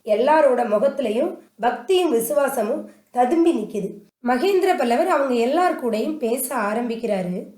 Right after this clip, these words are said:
அத்தனை பேரும் திகைச்சு போய் நிக்கிறாங்க. ஏன்னா, இதுவரைக்கும் அவங்க எல்லாருமே மகேந்திர பல்லவரோட சிம்ம கர்ஜனை குரலை தான் கேட்டிருப்பாங்க. ஆனா, இன்னைக்கு அவர் பேசும்போது ஈன ஸ்வரத்துல பேசுறாரு.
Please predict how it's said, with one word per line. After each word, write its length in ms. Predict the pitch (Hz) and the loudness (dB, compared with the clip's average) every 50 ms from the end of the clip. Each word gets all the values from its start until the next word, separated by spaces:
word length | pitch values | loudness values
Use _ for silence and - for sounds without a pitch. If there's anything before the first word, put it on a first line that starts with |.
| _ _ | _ _
அத்தனை 580 | - 220 214 - - - - - 403 359 349 | -10 -10 -10 -10 -10 -14 -8 -2 0 2 2
பேரும் 420 | 254 208 220 254 302 320 - - - - | 2 2 0 0 0 -2 -6 -8 -8 -6
திகைச்சு 460 | 254 254 254 403 415 - 339 - - | -6 -4 -4 -4 -4 -2 -4 -4 -2
போய் 180 | - 226 233 | -2 -4 -4
நிக்கிறாங்க. 540 | 262 262 220 185 - 226 196 185 180 175 175 175 - - _ _ _ _ _ - | -2 -4 -4 -4 -4 -4 -4 -2 -2 -4 -6 -8 -10 -16 _ _ _ _ _ -8
ஏன்னா, 360 | 214 208 208 202 185 196 208 185 185 | -4 -4 -2 -2 -2 -2 -4 -4 -4
இதுவரைக்கும் 920 | 220 214 220 359 339 339 262 220 196 - - 196 185 208 240 - - - _ _ _ _ _ | -4 -2 0 0 2 2 2 2 0 -4 -4 -4 -4 -4 -4 -8 -12 -20 _ _ _ _ _
அவங்க 280 | - 208 190 202 202 202 | -10 -6 -6 -4 -2 -2
எல்லாருமே 580 | 202 208 220 262 311 339 339 349 302 233 214 | -2 -2 0 0 0 2 2 0 0 -2 -4
மகேந்திர 500 | 254 233 196 202 185 262 302 339 339 330 | -2 -2 -4 -4 -2 -2 0 2 2 4
பல்லவரோட 680 | 320 - - - 220 220 233 226 233 214 214 202 196 208 | 2 0 0 0 -2 -2 -2 -2 -2 -2 -2 -2 -2 -4
சிம்ம 460 | 202 - - 285 294 330 349 403 381 | -6 -6 -6 -4 0 2 2 2 2
கர்ஜனை 520 | - - 240 214 - - 302 320 330 311 | 0 0 -4 -4 -2 -2 -2 -2 -2 -4
குரலை 340 | - - 247 240 240 233 220 | -4 -4 -2 -2 0 0 0
தான் 200 | 214 233 285 - | 0 -2 -6 -6
கேட்டிருப்பாங்க. 600 | - 240 220 214 214 226 220 - 247 220 196 196 196 - - - _ - | -8 -8 -8 -6 -8 -10 -12 -14 -14 -12 -12 -12 -12 -14 -18 -20 _ -4
ஆனா, 200 | 262 254 254 226 | -2 0 0 2
இன்னைக்கு 460 | 220 226 226 262 311 349 392 339 330 | 0 0 0 2 2 2 2 2 2
அவர் 280 | 262 220 214 208 202 - | 2 2 2 0 -2 -6
பேசும்போது 880 | - 277 320 359 339 - 359 330 285 233 214 202 190 190 202 240 - - - - _ _ _ _ _ _ | -4 -2 -2 -2 -2 -2 -2 -2 -2 -2 -2 -2 -2 -2 -4 -4 -6 -8 -14 -18 _ _ _ _ _ _
ஈன 440 | - 240 262 330 370 392 370 381 359 | -10 -2 2 4 6 6 6 4 2
ஸ்வரத்துல 840 | 302 - - - 214 220 285 311 302 311 294 - - 240 220 220 214 | 0 -2 -2 -2 0 0 0 0 -2 -2 -4 -4 -2 -2 -2 -2 -2
பேசுறாரு. 380 | - - 233 214 196 180 202 | -4 -4 -4 -2 -2 -4 -6